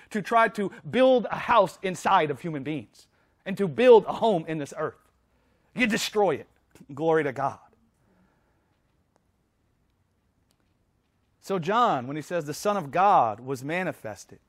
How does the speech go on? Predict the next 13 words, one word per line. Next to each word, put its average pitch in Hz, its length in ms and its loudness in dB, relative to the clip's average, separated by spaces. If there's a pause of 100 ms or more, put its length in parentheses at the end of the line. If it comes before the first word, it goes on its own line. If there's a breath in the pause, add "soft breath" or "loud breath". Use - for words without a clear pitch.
(100)
he's - 160 -18
talking 214 420 -2
about 160 340 -6
the 131 60 -16
promise 202 540 -8
of 139 200 -10
immortality 160 960 -10 (320 soft breath)
manifesting 131 920 -12
in 113 140 -14
Jesus. 120 600 -16 (960)
We 180 200 -8
saw 175 680 -6 (380)
him. 131 280 -10